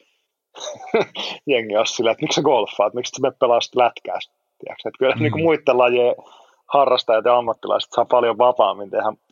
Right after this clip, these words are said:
Speaker 1: tehdä niinku muitakin juttuja. Mut jotenkin tää on semmoista, että, että niinku, just se, että kun mä postasin johonkin Instagramiin, tiedätkö, että veli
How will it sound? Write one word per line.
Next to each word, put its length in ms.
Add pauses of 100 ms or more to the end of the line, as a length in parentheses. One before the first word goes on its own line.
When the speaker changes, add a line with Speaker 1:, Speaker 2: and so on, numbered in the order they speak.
(280)
Speaker 1:
tehdä 220
niinku 340 (560)
muitakin 580 (440)
juttuja. 500 (300)
Mut 140
jotenkin 380
tää 140
on 60
semmoista, 400 (540)
että, 180 (240)
että 240
niinku, 360 (1600)
just 220
se, 100
että 140
kun 80
mä 80 (100)
postasin 380
johonkin 240
Instagramiin, 640
tiedätkö, 280
että 120
veli 260